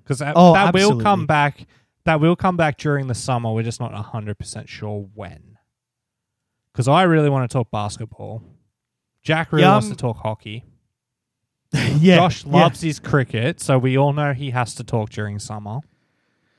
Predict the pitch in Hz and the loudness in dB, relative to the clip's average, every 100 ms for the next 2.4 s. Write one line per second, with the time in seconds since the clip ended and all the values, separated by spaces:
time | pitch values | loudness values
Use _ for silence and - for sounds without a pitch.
0 | _ _ _ 190 202 196 214 208 214 220 | _ _ _ 6 6 6 2 4 2 0
1 | 214 175 156 160 143 143 135 139 127 117 | -4 -4 -4 -4 -4 -4 -6 -6 -6 -4
2 | 180 - 139 | -4 -2 -4